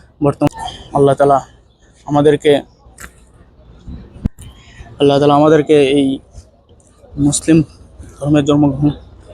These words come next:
করাইছেন এবং আমরা এই বিনা যুদ্ধে, বিনা ইয়েতে বর্তমান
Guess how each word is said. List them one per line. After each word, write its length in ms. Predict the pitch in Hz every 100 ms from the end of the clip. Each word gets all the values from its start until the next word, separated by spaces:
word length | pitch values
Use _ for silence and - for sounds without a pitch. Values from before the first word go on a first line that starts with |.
| - - - - - - - - -
করাইছেন 440 | 147 151 151 156
এবং 200 | 143 151 147 - - - - -
আমরা 280 | 139 135 147 143 - -
এই 120 | 151
বিনা 300 | 151 151 147
যুদ্ধে, 360 | 147 143 135 151 143
বিনা 300 | 143 147 147
ইয়েতে 320 | 143 143 - 156
বর্তমান 400 | 143 139 147